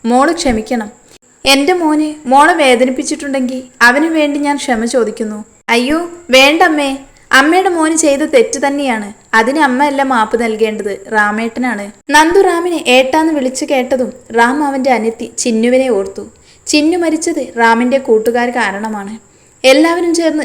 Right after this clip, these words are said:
ചിന്നുവിനെ പിച്ചി ചീന്തി. അത് ഓർത്തപ്പോൾ റാമിൻ്റെ കണ്ണിൽ നിന്നും കണ്ണുനീർ ഒലിച്ചു. "I am sorry, ഞാൻ മോളോട് അങ്ങനെയൊന്നും പെരുമാറാൻ പാടില്ലായിരുന്നു, എൻ്റെ ഭാഗത്താണ് തെറ്റ്." "വിജയ്, സോറിഡാ, ഞാൻ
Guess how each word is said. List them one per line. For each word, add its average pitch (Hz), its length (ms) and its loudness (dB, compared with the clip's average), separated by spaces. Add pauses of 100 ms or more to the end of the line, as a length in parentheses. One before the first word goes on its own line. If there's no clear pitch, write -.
ചിന്നുവിനെ 247 460 0
പിച്ചി 240 320 -6
ചീന്തി. 208 380 -8 (400)
അത് 247 200 4
ഓർത്തപ്പോൾ 339 440 -2 (100)
റാമിൻ്റെ 247 420 0
കണ്ണിൽ 262 380 -2
നിന്നും 254 260 -4 (100)
കണ്ണുനീർ 220 400 -2
ഒലിച്ചു. 196 360 -2 (560)
"I 240 140 4
am 294 160 2
sorry, 233 380 0 (320)
ഞാൻ 233 280 4
മോളോട് 254 280 2
അങ്ങനെയൊന്നും 254 480 0
പെരുമാറാൻ 233 540 2
പാടില്ലായിരുന്നു, 202 680 -4 (440)
എൻ്റെ 247 260 6
ഭാഗത്താണ് 285 640 2
തെറ്റ്." 220 300 -2 (520)
"വിജയ്, 247 420 -2 (120)
സോറിഡാ, 233 500 2 (480)
ഞാൻ 233 160 4